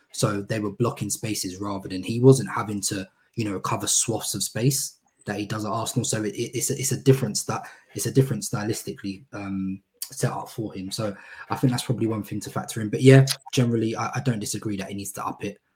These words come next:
Um, he needs to up his performance level generally. He needs to stay fitter. He needs to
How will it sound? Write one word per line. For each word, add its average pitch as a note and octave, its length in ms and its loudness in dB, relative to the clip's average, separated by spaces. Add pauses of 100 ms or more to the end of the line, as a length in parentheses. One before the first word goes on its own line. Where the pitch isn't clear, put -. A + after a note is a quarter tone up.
(140)
Um, G2+ 200 -6
he G2+ 60 -6
needs G2+ 180 -8
to - 100 -20
up G2 120 -6
his F#2+ 100 -8
performance G#2 520 -6
level G2+ 180 -6
generally. G2+ 360 -6
He G2+ 120 -6
needs G2 200 -6
to F#2 60 -10
stay G2 220 -4
fitter. G#2 480 -4 (400)
He G#2+ 80 -4
needs G2+ 320 -4
to F#2+ 280 -4